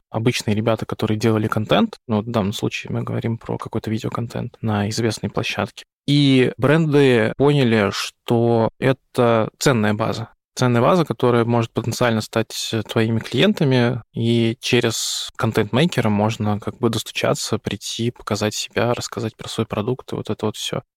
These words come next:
Вообще, ты, может быть, знаешь, как давно это направление возникло вот в целом маркетинге? Понятно, что, скорее всего, это где-то на Западе, потому что до, до нас это доходит уже, э, после.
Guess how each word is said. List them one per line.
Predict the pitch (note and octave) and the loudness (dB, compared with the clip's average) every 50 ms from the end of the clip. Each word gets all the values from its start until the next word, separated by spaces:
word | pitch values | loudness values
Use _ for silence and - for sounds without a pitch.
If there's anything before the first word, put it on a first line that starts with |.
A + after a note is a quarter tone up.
| _ _ - | _ _ -8
Вообще, | A#2+ A#2 A#2 - - C3+ C3+ - - - | -6 -6 -2 0 2 2 2 2 0 -2
ты, | - B2 | -4 -2
может | A2+ A2 A2 G#2+ G#2+ G#2+ | 0 0 0 0 0 -2
быть, | A2 A#2 - | -2 -4 -4
знаешь, | - - A#2+ D3 D#3+ D3 B2+ - - - - | -2 -2 0 2 2 2 0 -2 -6 -10 -8
как | - - C3 A#2 A#2 | -2 -2 -2 0 2
давно | A#2+ A#2 G#2+ A#2 A#2+ B2+ B2 | 0 2 2 2 2 2 2
это | F2 G#2 - - | 2 0 -2 -2
направление | G#2+ G#2 - G#2 G#2 G#2+ G#2+ G#2 G2+ G2 | -4 -2 -2 -2 0 0 0 0 0 0
возникло | G2 G#2 G2 - G#2 G2 - - - | 0 -2 -2 -2 -4 -6 -6 -6 -8
вот | A2+ - - | -8 -10 -12
в | - - - - | -16 -16 -16 -12
целом | - - A2 G#2 G2 G2 | -8 -4 -4 -4 -4 -4
маркетинге? | G2+ G2+ G#2 - - - - A2+ | -4 -6 -6 -8 -10 -10 -10 -4
Понятно, | - B2 B2+ A#2+ A2 A#2 | -2 0 0 0 -2 -4
что, | - - - G#2+ | -8 -8 -8 -10
скорее | - - - A2+ A2 | -6 -2 -2 0 0
всего, | G2+ - - A2 G#2 | -2 -2 -4 -4 -4
это | - A2 | -4 -4
где-то | A2 - G2 - | -6 -6 -6 -4
на | - G#2+ | -2 0
Западе, | A#2+ - - - F#3 F#3 E3 - _ _ | 0 0 0 2 0 0 -2 -4 _ _
потому | _ - - G#2 | _ -10 -8 -8
что | - - - A2+ | -8 -6 -4 -2
до, | G#2+ A2+ | -2 -2
до | - A#2+ A#2+ | 0 0 0
нас | A2+ A#2 - - | 0 0 -2 -4
это | - A2 | -4 -4
доходит | A2 G#2 - - A#2 A#2 A#2 - - | -4 -4 -2 -4 -4 -4 -4 -6 -6
уже, | G#2+ G#2+ G#2+ _ | -6 -6 -6 _
э, | - - A2+ G#2+ A2 A2 | -6 -6 -4 -4 -4 -4
после. | - A#2 - - - G#2+ A2 A2 | -4 -4 -4 -2 -4 -4 -4 -4